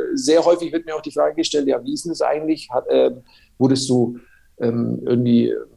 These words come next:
Ausländerfeindlichkeit während den Spielen et cetera?" Ich bin dankbar, dass ich bisher keinerlei, äh, solche negativen, massiven negativen Erfahrungen gemacht habe.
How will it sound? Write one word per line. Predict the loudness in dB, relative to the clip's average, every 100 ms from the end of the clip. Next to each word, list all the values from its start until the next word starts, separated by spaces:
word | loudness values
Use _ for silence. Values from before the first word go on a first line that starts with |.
| _ _ _ _ -20 -18 -2
Ausländerfeindlichkeit | 0 4 4 4 4 2 0 -2 -4 -4 -2 -2 -4
während | -6 -4
den | -8
Spielen | -8 -2 0 2
et | 0
cetera?" | -4 -2 -2 -4 -8 _ _ _ _ _ _ -6
Ich | -6 -2
bin | -2 0
dankbar, | -2 -2 -4 -2 0
dass | -2 -6
ich | -6 -6
bisher | -6 -2 0 0 0 -6 -8
keinerlei, | -4 -4 -4 -4 -2 -2 -6 -8 -8
äh, | -4 -4
solche | -2 -2 -2
negativen, | -4 -2 -2 -4 -10 -10 -14 -14 -6
massiven | -2 0 2 2
negativen | 2 2 0 -2 -2
Erfahrungen | -2 2 2 2 0
gemacht | -2 -4 -2
habe. | -2